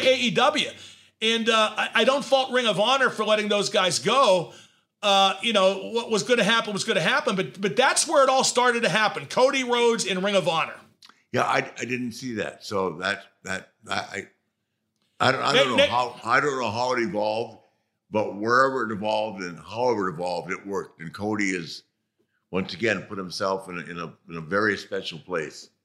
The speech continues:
Speaker 1: Now,
Speaker 2: And,
Speaker 1: now
Speaker 2: uh,
Speaker 1: what, what do you like about Cody talent-wise? What makes him,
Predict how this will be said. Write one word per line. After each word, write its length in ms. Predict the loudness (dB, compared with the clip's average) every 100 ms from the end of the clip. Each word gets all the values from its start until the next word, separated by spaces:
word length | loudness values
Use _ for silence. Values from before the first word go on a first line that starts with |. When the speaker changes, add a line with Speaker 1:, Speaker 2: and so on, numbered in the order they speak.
| _ _ _ _ -4
Speaker 1:
Now, 160 | 0 0
Speaker 2:
And, 80 |
Speaker 1:
now 140 | 2 4
Speaker 2:
uh, 40 |
Speaker 1:
what, 360 | 6 2 -2 -2
what 140 | 0
do 60 | 2
you 100 | 4
like 180 | 4 4
about 220 | 2 2
Cody 280 | 2 2 2
talent-wise? 640 | 2 2 2 0 -2 -2
What 180 | 0 2
makes 260 | 2 2 2
him, 320 | 2 0 -2